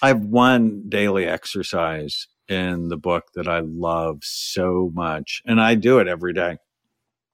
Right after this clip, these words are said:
It's before I go to bed. I say a prayer, and then I go, "What went well today?"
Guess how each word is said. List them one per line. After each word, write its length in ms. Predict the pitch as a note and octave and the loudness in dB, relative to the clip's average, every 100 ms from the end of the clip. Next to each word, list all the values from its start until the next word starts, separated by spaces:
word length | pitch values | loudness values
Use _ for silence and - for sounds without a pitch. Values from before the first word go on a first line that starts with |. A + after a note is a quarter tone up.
| - - | -20 -6
It's 80 | |
before 340 | - G#2+ A2+ A2 | 0 4 6 6
I 20 | |
go 140 | G2 F#2+ | 4 0
to 60 | |
bed. 360 | D#2+ F#2 E2 C#2 _ _ - - - | 0 0 -2 -6 _ _ -20 -14 -6
I 60 | G2+ | -4
say 240 | - G#2+ | 0 2
a 80 | F#2+ | 2
prayer, 580 | - F#2+ E2 E2 D#2 - - | -2 -2 -2 -2 -2 -6 -6
and 160 | F#2 | -2
then 120 | F#2 | -2
I 80 | F#2 | -2
go, 340 | E2+ F2 E2+ - | 0 0 -2 -4
"What 160 | - D#3 | -4 -2
went 200 | D#3 A#2 | 0 2
well 200 | A2+ G2 | 2 2
today?" 400 | - D#2 C2 | -2 -8 -8